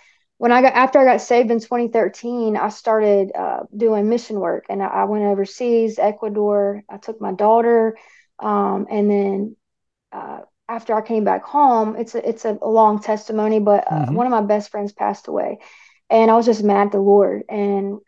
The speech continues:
Speaker 1: I was kind of standing still for about a year and a half. And then, so when Hungry Heroes started, I was like, "You know what? Like, this is it. Like, I'm on fire again for the Lord." And, and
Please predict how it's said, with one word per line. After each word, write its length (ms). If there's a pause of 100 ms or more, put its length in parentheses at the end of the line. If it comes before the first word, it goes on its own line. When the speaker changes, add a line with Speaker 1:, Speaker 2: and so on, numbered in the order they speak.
Speaker 1:
I 120
was 160
kind 240
of 100
standing 480
still 460
for 320
about 260
a 40
year 220
and 60
a 140
half. 340 (560)
And 160
then, 120
so 200
when 140
Hungry 340
Heroes 420
started, 560
I 480
was 100
like, 200
"You 60
know 180
what? 320
Like, 240 (300)
this 300
is 180
it. 220
Like, 200
I'm 160
on 140
fire 280
again 260
for 60
the 100
Lord." 340
And, 200
and 340